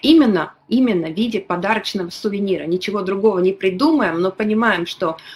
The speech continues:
мы пришли на долгое время, и в какой-то момент это все будет историей. И в истории будет интересно, э, быть владельцем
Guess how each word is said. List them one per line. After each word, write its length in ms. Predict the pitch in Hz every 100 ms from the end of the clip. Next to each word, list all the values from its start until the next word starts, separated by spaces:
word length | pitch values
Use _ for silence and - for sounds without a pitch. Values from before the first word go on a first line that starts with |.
| -
мы 200 | 214 247
пришли 380 | 254 226 - 233
на 120 | 202 196
долгое 400 | 226 208 190 185
время, 400 | 220 294 302 185
и 200 | 170 190
в 100 | -
какой-то 460 | 196 - 302 254
момент 360 | 202 185 175 165
это 180 | 214 214
все 260 | 202 - 294
будет 420 | 214 214 202 -
историей. 600 | 208 - 226 185 156 160 - -
И 100 | -
в 40 | 196
истории 460 | - - 320 277
будет 320 | 190 202 196 -
интересно, 680 | 202 202 220 262 277 226 196 - - -
э, 300 | 180 175 165 165 -
быть 320 | 175 240 190
владельцем 760 | 190 175 190 247 262 233 180